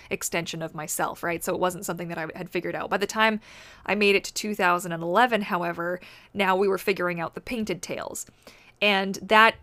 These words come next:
was a discovery. I was like, "Oh my goodness, I'm still artistic. I can, I can do this, and I can, oh my gosh, this is amazing." And I was really excited. Okay, so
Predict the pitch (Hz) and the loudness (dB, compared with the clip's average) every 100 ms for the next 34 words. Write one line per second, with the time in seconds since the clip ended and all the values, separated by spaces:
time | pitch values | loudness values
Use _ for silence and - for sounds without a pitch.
0 | - - - 208 196 240 - 392 311 180 | -20 -12 -2 0 2 0 2 2 2 0
1 | 170 190 185 - 196 180 175 175 180 320 | 0 -2 -4 -2 0 0 0 -2 0 0
2 | 339 190 180 - 185 190 202 202 - 233 | 0 0 -2 2 4 4 2 0 0 6
3 | 226 233 - 415 - 202 190 214 220 220 | 8 6 6 2 2 4 2 2 -4 -4
4 | - 208 254 233 254 262 359 392 302 220 | 0 0 0 -4 -2 0 2 2 0 -2
5 | 220 233 - - - 262 254 247 466 370 | -2 -8 -10 -10 0 4 4 8 8 8
6 | - - - - - _ _ _ 285 262 | 0 -10 -14 -20 -20 _ _ _ -2 0
7 | 269 349 539 240 170 190 - _ - _ | 0 0 0 0 -2 -6 -16 _ -20 _
8 | - 240 233 220 262 302 285 269 185 170 | -6 4 4 4 2 0 0 0 -2 -4
9 | 117 208 _ - 214 - 208 - - 208 | -6 -12 _ -4 -4 -4 -12 -6 4 6
10 | 202 196 | 6 4